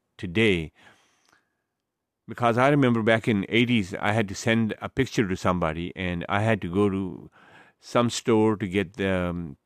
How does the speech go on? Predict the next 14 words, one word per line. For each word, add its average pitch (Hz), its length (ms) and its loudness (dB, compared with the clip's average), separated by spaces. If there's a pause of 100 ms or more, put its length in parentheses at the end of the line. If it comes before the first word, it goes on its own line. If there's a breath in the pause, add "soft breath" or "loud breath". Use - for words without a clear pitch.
(120)
picture 110 540 -2 (520 soft breath)
digitized 107 720 0 (240)
on 101 260 -2
a 92 80 -2
floppy 107 720 -4
and 87 240 -8
then 87 320 -6
download 117 440 2
to 107 60 -8
my 101 120 -2
computer 90 440 -10
and 82 120 -8
send 87 240 -6
it. - 80 -12